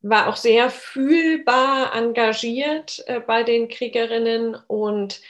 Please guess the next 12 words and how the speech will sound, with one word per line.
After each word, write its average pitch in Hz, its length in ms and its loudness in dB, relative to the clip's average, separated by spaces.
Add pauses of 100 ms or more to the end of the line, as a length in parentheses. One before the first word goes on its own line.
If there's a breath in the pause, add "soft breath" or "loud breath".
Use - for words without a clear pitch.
(600 loud breath)
hat - 220 -6
mir 220 160 2
dann 202 420 0
weniger 233 360 2
als 208 260 -4
eine 196 360 0
Woche 196 300 0
vorher 190 540 -4
gesagt, 175 800 -6 (300)
ähm, 190 720 -6
„Du, 302 220 -4
Victoria, 220 840 0